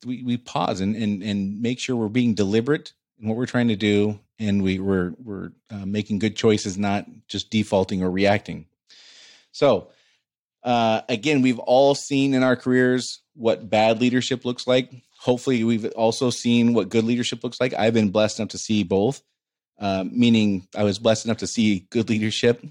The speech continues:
I wasn't, I wasn't only in situations where people were not great leaders.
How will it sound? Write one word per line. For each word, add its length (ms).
I 60
wasn't, 380
I 120
wasn't 320
only 220
in 80
situations 560
where 140
people 320
were 140
not 180
great 200
leaders. 440